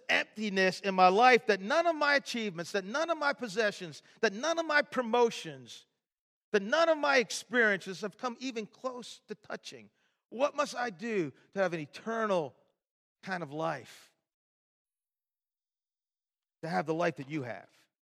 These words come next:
A-, and I love where Jesus begins his answer. "Why do you call me good?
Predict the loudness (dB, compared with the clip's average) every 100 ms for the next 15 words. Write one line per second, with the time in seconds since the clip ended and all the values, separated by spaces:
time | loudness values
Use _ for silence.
0 | _ _ _ _ _ _ -6 0 2 2
1 | 0 0 0 -2 -8 -8 -10 -8 -8 -8
2 | -8 -10 -12 -14 -20 -20 _ _ _ _
3 | _ _ _ _ _ _ _ _ _ _
4 | _ _ _ _ _ _ _ _ _ _
5 | _ _ _ _ _ _ _ _ _ _
6 | _ _ 2 2 4 2 0 0 0 0
7 | -2